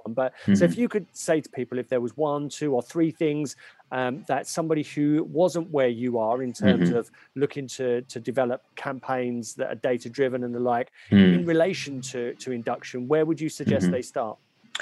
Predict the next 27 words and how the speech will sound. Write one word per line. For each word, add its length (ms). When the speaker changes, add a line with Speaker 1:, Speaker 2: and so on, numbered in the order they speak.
Speaker 2:
Yeah, 280
I 100
think, 500
um, 560
not 240
too 120
dissimilar 600
to 140
kind 200
of 80
what 120
we've 320
already 240
said, 160
some 180
of 40
the 60
points 440
is 380
that, 160
you 80
know, 100
don't 160
be 80
afraid 200
to 120
experiment. 600